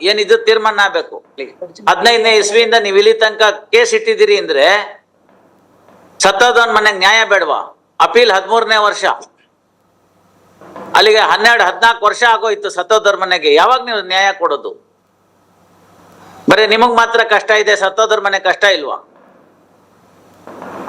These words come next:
These are all the things, you know,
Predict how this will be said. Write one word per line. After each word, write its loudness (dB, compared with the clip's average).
These 6
are 4
all 0
the 2
things, -2
you 4
know, 4